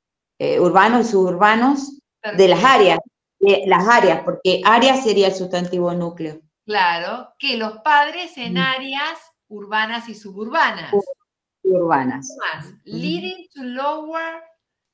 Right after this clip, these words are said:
Speaker 2: youth educational aspirations. <coughs> Dijiste que era después de la coma.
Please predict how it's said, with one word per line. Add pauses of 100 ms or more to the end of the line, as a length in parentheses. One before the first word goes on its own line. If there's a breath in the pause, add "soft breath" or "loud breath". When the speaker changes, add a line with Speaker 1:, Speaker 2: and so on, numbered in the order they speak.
Speaker 2:
youth
educational
aspirations.
<coughs> (2750)
Dijiste
que
era
después
de
la
coma.